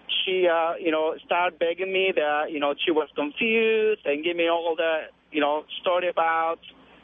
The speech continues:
being confused, that I don't know, that, but please give me a chance. So I, you know, I told her no, but then she continued calling me until I, one day, uh, a friend of mine recommended me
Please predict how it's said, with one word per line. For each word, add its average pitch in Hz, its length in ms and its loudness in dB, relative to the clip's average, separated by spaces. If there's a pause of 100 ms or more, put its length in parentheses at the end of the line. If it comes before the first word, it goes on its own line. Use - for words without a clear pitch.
being 165 240 2
confused, 220 640 2
that 170 80 -2
I 156 160 0
don't 147 200 -6
know, 214 420 0
that, 156 180 -4
but 151 160 -4
please 185 220 2
give 170 100 0
me 156 80 2
a 143 80 2
chance. 208 540 0 (1120)
So 160 160 2
I, 170 260 0
you 170 140 2
know, 175 80 4
I 170 100 0
told 190 240 0
her 175 80 -2
no, 208 400 0
but 170 120 -2
then 170 180 0
she 190 80 -2
continued 180 500 -2
calling 190 340 0
me 202 320 -4 (360)
until 175 360 2
I, 175 220 -2
one 180 320 0
day, 170 400 0
uh, 143 240 0
a 156 100 -8
friend 214 200 2
of 214 60 -6
mine 170 420 -4
recommended 190 640 0
me 170 260 -2